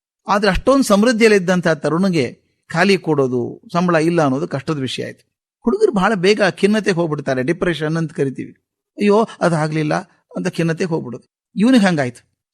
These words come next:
ಸ್ನೇಹಿತನಿಗೆ ಹೇಳಿದಂತೆ, "ನಾನು ಸತ್ತೋಗ್ಬಿಡ್ತೀನಿ, ಆತ್ಮಹತ್ಯೆ ಮಾಡ್ಕೊಂಡ್ಬಿಡ್ತೀನಿ" ಅಂದಂತೆ. ಇದು ನಮಗೆಲ್ಲ ಗೊತ್ತಾಯ್ತು.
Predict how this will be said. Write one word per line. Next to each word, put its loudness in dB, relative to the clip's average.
ಸ್ನೇಹಿತನಿಗೆ 0
ಹೇಳಿದಂತೆ, 0
"ನಾನು 0
ಸತ್ತೋಗ್ಬಿಡ್ತೀನಿ, -4
ಆತ್ಮಹತ್ಯೆ -4
ಮಾಡ್ಕೊಂಡ್ಬಿಡ್ತೀನಿ" -2
ಅಂದಂತೆ. -12
ಇದು 2
ನಮಗೆಲ್ಲ 0
ಗೊತ್ತಾಯ್ತು. -10